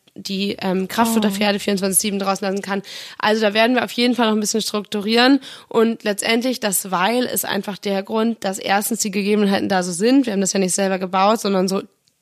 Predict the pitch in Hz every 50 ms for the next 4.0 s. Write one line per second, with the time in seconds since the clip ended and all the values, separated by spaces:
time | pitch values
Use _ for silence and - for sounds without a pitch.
0 | _ _ - _ _ _ - 220 214 226 196 190 190 185 185 202 240 247 262 277
1 | 302 330 320 - - - - - - - - _ - 240 233 226 226 226 220 226
2 | 220 220 226 226 - - - 220 220 208 - - - 202 196 202 - 247 233 190
3 | 190 - 220 - - 196 190 208 208 196 - - - 202 196 - 208 196 190 -